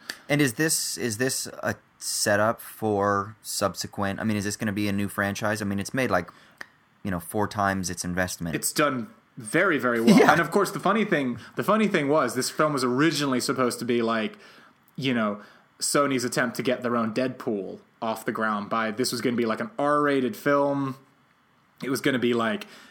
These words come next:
Speaker 2: you know, intense sort of grown-up thing. And I, I, they, they cut out about, like, forty minutes of the movie, apparently. Um, and I, uh, obviously cut out everything that was kind of gonna give it the R rating. And I, I kind of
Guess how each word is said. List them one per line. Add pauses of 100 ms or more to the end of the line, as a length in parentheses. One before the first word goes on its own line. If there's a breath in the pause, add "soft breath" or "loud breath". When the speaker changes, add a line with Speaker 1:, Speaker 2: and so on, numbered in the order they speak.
(100 loud breath)
Speaker 2:
you
know, (380 loud breath)
intense
sort
of
grown-up
thing.
And
I, (580)
I,
they,
they
cut
out
about,
like,
forty
minutes
of
the
movie,
apparently. (460 loud breath)
Um,
and (140)
I,
uh,
obviously
cut
out
everything
that
was
kind
of
gonna
give
it
the
R
rating.
And
I, (120)
I
kind
of